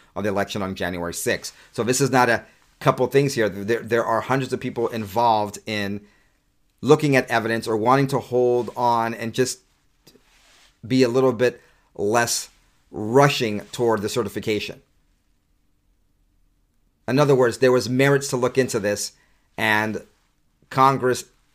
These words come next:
and others in the federal government abdicated the responsibility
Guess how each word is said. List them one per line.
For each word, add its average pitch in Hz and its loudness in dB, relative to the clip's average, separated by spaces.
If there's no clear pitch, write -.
and 107 -6
others 120 2
in 113 -6
the 107 -4
federal 120 0
government 107 -2
abdicated 117 0
the 113 -2
responsibility 101 -4